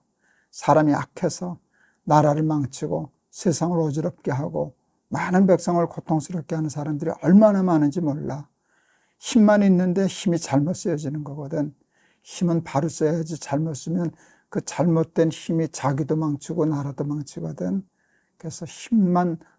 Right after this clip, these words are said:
어, 얻으려고 하지 말고 지혜와 정의로운 마음, 하나님을 믿는 믿음 가운데 가져서 세상에 복이 되는 귀한 어린이들 다 되기를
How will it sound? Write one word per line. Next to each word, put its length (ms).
어, 160
얻으려고 520
하지 200
말고 580
지혜와 760
정의로운 640
마음, 320
하나님을 480
믿는 320
믿음 280
가운데 640
가져서 640
세상에 540
복이 300
되는 340
귀한 160
어린이들 600
다 260
되기를 460